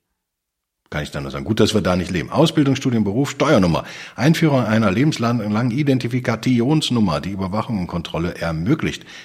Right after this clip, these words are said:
I-H-K-Prüfung, Zwangsmitgliedschaft und hohe Gebühren in der I H K für Unternehmen. Das hat er auf Deutsch übersetzt. Industrie- und Handelskammer ist ein deutsches Ding.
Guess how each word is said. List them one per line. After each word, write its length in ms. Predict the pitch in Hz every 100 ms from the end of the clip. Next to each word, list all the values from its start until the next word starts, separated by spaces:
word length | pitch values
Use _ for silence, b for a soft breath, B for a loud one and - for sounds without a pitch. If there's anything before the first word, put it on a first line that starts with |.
| -
I-H-K-Prüfung, 720 | 113 117 139 143 139 123 107
Zwangsmitgliedschaft 840 | 113 147 - 139 - 110 110 110
und 100 | 104
hohe 140 | 104 147
Gebühren 260 | 104 117
in 140 | 98 107
der 160 | 98
I 100 | 92
H 100 | 90 85
K 180 | 95
für 100 | 101
Unternehmen. 300 | 95 87 98 - B -
Das 100 | -
hat 80 | 123
er 80 |
auf 80 | 101
Deutsch 260 | 110 131 -
übersetzt. 380 | 80 80 107 -
Industrie- 360 | 107 92 -
und 100 | 90
Handelskammer 400 | 123 107 - 92
ist 80 | 85
ein 80 | 87
deutsches 320 | 90 - -
Ding. 180 | 95